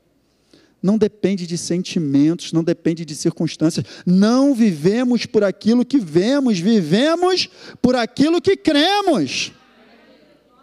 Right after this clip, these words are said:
Não depende. Você percebe, Isaac, ele tava numa terra onde havia fome. De modo natural,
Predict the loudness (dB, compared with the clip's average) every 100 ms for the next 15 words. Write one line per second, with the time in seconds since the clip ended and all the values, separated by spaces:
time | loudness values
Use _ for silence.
0 | _ _ _ -18 0 0 2 0 0 0
1 | 2 0 -2 -4 _ -2 -2 0 0 0
2 | 2 0 0 0 0 -2 -2 0 0 0
3 | 0 0 0 -2 0 0 2 0 0 0
4 | -2 -2 0 2 2 2 0 -2 _ _
5 | _ _ _ _ _ _ _ _ _ _
6 | _ _ 0 0 0 0 0 0 0 0
7 | 2 2 2 2 2 -2